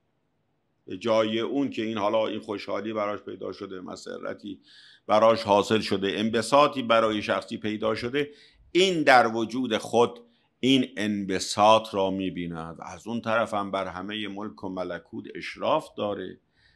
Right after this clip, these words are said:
پس ببینید چه بر سر او میاد که به تعداد تمام خلائق در وجود او داره تغییر و تحول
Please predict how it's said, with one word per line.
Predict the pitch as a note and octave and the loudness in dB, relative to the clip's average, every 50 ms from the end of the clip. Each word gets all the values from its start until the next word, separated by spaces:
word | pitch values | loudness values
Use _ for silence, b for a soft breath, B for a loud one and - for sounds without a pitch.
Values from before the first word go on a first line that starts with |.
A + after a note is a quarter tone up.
| _ _ _ _ | _ _ _ _
پس | - - F#2 F#2+ - - | -8 -6 -6 -6 -8 -12
ببینید | - - G#2 G#2+ A2 A2+ A#2+ A#2+ A#2 B2 B2+ B2+ B2+ C3 - _ _ | -12 -8 -8 -8 -6 -6 -6 -6 -6 -6 -6 -8 -8 -10 -12 _ _
چه | - - - A2 G#2+ | -12 -12 -10 -8 -4
بر | A#2 C3+ C3 B2 | -2 0 0 0
سر | A2 - - - A2+ G#2 G2+ G2 | -2 -6 -10 -6 -4 -4 -4 -4
او | F#2 D#2+ D#2 F2+ F2+ F2 | -6 -8 -8 -8 -10 -10
میاد | F2 E2+ E2 D#2+ D#2 D#2 D#2+ - - - _ _ _ _ _ _ _ _ _ _ _ _ _ _ _ _ _ _ - | -12 -12 -10 -10 -10 -10 -12 -14 -16 -20 _ _ _ _ _ _ _ _ _ _ _ _ _ _ _ _ _ _ -16
که | - F#2 E2+ | -12 -8 -6
به | F#2 F#2 | -6 -6
تعداد | F2+ - G2 F2+ D#2+ A#1+ E2 F2+ F#2 G#2 A2+ A2+ G#2+ G2+ - F#2+ F#2 | -6 -4 -6 -4 -4 -4 -6 -2 2 4 4 4 4 2 -2 -6 -8
تمام | - - - - - E2+ F#2+ A2 B2 C3 B2 A#2 A2+ G#2+ G#2 G2+ F#2+ | -10 -10 -18 -16 -14 -12 -8 -6 -6 -6 -6 -6 -6 -8 -8 -10 -10
خلائق | - - - D#2+ D#2+ F2+ F#2 F#2 F2+ F#2+ F#2+ F#2+ - - - D3+ D#3+ - - - - | -12 -10 -8 -8 -6 -6 -6 -6 -6 -6 -6 -8 -8 -6 -4 -4 -4 -4 -6 -10 -2
در | G2+ F#2+ F#2 F#2 F#2+ | 0 0 0 0 -2
وجود | F2 F2 F#2 F#2+ F2+ - B2 C3+ C3 A#2 A2 F#2+ G2+ | -6 -8 -8 -8 -8 -8 -8 -6 -6 -6 -8 -6 -6
او | G2+ F#2 F2+ F#2 F#2+ F#2 | -6 -6 -6 -10 -12 -12
داره | E2+ F2 F2 F2+ G#2 A2 | -10 -10 -8 -6 -8 -8
تغییر | A2 - E2+ E2+ F2+ F#2 F#2+ F#2+ F#2+ G#2 A2+ A#2 A2+ G#2 G2 | -10 -10 -10 -10 -8 -8 -10 -14 -12 -12 -10 -10 -8 -8 -6
و | F#2+ G2 | -6 -6
تحول | F#2 - - F#2+ F2+ F2+ G2 A2 A#2 A2+ A2+ A2+ A2 A2+ C3 E3 G3 G#3 F3+ D#3 | -6 -6 -8 -10 -8 -2 -2 -2 -2 -2 -4 -16 -14 -8 -4 -4 -2 -2 -4 -6